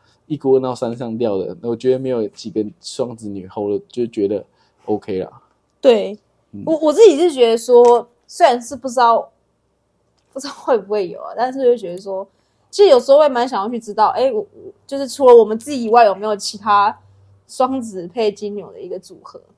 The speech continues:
Speaker 2: 然后也会想要去知道他们怎么
Speaker 1: 嗯。怎么样？
Speaker 2: 他们怎么相处，
Speaker 1: 怎么样？
Speaker 2: 或者是怎么长久的方法。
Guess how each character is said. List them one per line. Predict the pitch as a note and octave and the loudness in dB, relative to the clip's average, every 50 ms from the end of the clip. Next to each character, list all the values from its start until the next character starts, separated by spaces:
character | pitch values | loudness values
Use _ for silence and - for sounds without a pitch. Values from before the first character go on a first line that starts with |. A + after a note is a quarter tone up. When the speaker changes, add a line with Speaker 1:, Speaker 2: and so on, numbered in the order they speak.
| _ _ | _ _
Speaker 2:
然 | - G3 A3+ | -8 -4 -2
后 | |
也 | A3 A3+ | -2 0
会 | C4 B3+ | 0 -2
想 | A#3+ G#3+ G3 A3 | -4 -4 -8 -8
要 | A3+ | -8
去 | A3 | -4
知 | A3+ | -2
道 | A3 A3 | -2 -2
他 | A3+ - | -2 -4
们 | A3+ A3+ G#3 | -6 -8 -8
怎 | F3+ F3 | -10 -14
么 | C#3+ G2 F#3 F#3+ | -20 -20 -20 -20
Speaker 1:
嗯。 | F#3+ _ _ _ _ _ _ _ _ _ _ _ _ _ | _ _ _ _ _ _ _ _ _ _ _ _ _ _
怎 | - - B2 | -12 -10 -10
么 | A2+ G#2+ A2 | -8 -8 -8
样？ | B2 B2+ B2 A#2 - - _ _ - A#3 | -10 -10 -10 -12 -12 -16 _ _ -12 -8
Speaker 2:
他 | D4 D#4+ | -6 -6
们 | D#4+ C#4+ | -4 -4
怎 | A#3+ | -4
么 | A3+ A#3 | -4 -2
相 | - C4+ A#3+ B3+ C4 | -2 -2 -2 -2 -4
处， | - - C#4 | -8 -8 -8
Speaker 1:
怎 | |
么 | G3 F3+ | -8 -4
样？ | A3 | -2
Speaker 2:
或 | C#4 C#4+ | 0 0
者 | D4+ D#4 | 0 -2
是 | B3 | -4
怎 | A#3+ | -6
么 | G#3 F#3+ A3 | -6 -8 -8
长 | - - G3 G#3 A#3+ | -8 -10 -8 -8 -6
久 | A#3 A#3 F3 D3+ | -6 -4 -6 -6
的 | - | -8
方 | - - F3 E3+ F#3 G3+ | -12 -14 -14 -14 -16 -16
法。 | - C#3 - | -14 -14 -16